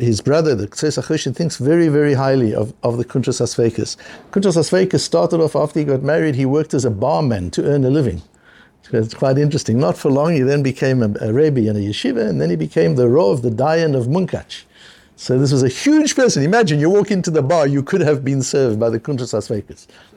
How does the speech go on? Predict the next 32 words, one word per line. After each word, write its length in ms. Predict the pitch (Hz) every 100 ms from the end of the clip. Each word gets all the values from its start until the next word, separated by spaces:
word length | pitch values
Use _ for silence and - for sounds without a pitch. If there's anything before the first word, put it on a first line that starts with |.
| -
Just 220 | - -
imagine, 420 | 180 180 165 117
you 80 | 131
don't 220 | 185 175
know 180 | 180 202
when 120 | 131
you 100 | 123
walk 200 | 139 151
into 240 | 160 160 156
a 80 |
bar 260 | 139 160 -
who's 220 | 120 143
standing 360 | - 151 151 139
on 100 | 135
the 120 | 135
other 140 | 143 135
side 260 | 151 147
of 80 | 135
the 80 | 139
bar. 200 | 170 - - -
Might 240 | 117 139 156
be 100 | 151
the 120 | 143
Kuntras 380 | 165 160 - 156
Asfekis, 500 | - 185 185 139 110
you 60 |
gotta 200 | 117 123
check. 340 | 127 190 - - _ - - - - - _ -
Anyway, 460 | 214 247 139 131
the 100 | 143
Kuntras 400 | 147 254 240 190
Asfekis 680 | 165 160 - 220 - - -